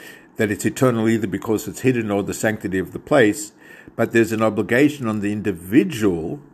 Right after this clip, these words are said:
and that obligation is also eternal. So therefore the Tzemach Tzedek felt, that being the case, he needs to find something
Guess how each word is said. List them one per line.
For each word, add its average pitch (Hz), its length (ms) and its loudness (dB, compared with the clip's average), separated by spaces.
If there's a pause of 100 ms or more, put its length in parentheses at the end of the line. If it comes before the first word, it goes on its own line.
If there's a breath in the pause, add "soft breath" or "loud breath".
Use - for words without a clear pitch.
(300 soft breath)
and 104 200 -6
that 147 200 6
obligation 117 960 0 (100)
is 110 180 -6
also 175 480 4
eternal. 90 600 -6 (440 loud breath)
So - 120 -12
therefore 131 340 2
the - 100 -6
Tzemach 104 380 -6
Tzedek 139 480 -4
felt, 120 560 0 (400 soft breath)
that 131 260 0
being 113 240 -2
the 98 120 -2
case, 123 720 0 (240 loud breath)
he - 80 -8
needs 131 360 0
to 123 120 2
find 117 680 0
something 107 760 -2